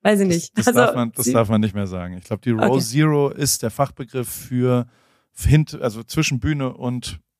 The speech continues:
Speaker 2: Absperrung, aber,
Speaker 1: Ja.
Speaker 2: ähm,
Speaker 1: Da darf man eigentlich auch gar nicht hin, oder?
Speaker 2: Genau.
Speaker 1: Also im
Speaker 2: Da darf
Speaker 1: Normalfall.
Speaker 2: niemand je hin.
Speaker 1: Ja.
Speaker 2: Ähm,
Speaker 1: Außer Paul Ripke.
Speaker 2: Na ja, aber wir haben, also auch, auch ich bin
Speaker 1: Na ja.
Speaker 2: da, äh, nur, manchmal sind da Fotografen, ganz am Anfang. Und da,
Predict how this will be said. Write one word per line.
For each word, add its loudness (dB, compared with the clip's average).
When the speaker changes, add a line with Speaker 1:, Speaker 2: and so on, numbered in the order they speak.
Speaker 2:
Absperrung, 0
aber, 2
Speaker 1:
Ja. 0
Speaker 2:
ähm, -8
Speaker 1:
Da 4
darf 2
man 4
eigentlich 2
auch -2
gar 2
nicht 0
hin, -2
oder? 2
Speaker 2:
Genau. 4
Speaker 1:
Also 0
im -2
Speaker 2:
Da 4
darf 6
Speaker 1:
Normalfall. 4
Speaker 2:
niemand 6
je 2
hin. 2
Speaker 1:
Ja. 0
Speaker 2:
Ähm, 0
Speaker 1:
Außer 6
Paul 2
Ripke. -2
Speaker 2:
Na 0
ja, -2
aber -6
wir 2
haben, -4
also -8
auch, -8
auch -12
ich -10
bin 2
Speaker 1:
Na 6
ja. 0
Speaker 2:
da, -18
äh, -4
nur, -2
manchmal 6
sind 2
da 6
Fotografen, 2
ganz 4
am 0
Anfang. -8
Und -12
da, -2